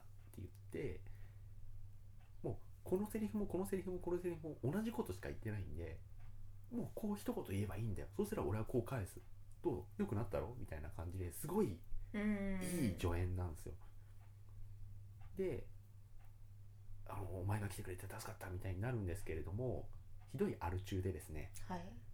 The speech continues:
Speaker 1: あの、小道具のジンを、本当のジン持ち込んじゃうんですよ。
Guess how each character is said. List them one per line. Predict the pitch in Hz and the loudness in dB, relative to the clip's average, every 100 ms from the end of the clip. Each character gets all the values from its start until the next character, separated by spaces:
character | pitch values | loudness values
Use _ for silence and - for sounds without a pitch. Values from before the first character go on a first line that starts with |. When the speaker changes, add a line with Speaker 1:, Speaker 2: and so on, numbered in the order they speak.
| - - - - - | -6 -8 -10 -10 8
Speaker 1:
あ | 123 | 12
の、 | 113 113 135 123 131 | 12 12 12 12 8
小 | - 143 | 10 12
道 | 254 196 | 12 12
具 | 127 | 12
の | 95 85 78 - 117 | 10 10 6 2 4
ジ | 139 156 | 6 6
ン | 87 | 6
を、 | 87 - | 6 8
本 | 202 214 | 8 8
当 | 208 | 8
の | 185 | 8
ジ | 208 | 6
ン | 131 | 6
持 | 92 95 - | 4 0 -2
ち | |
込 | - 120 | 4 6
ん | 110 | 6
じ | |
ゃ | 107 | 6
う | |
ん | 90 | 4
で | 69 | 0
す | |
よ。 | 80 | -2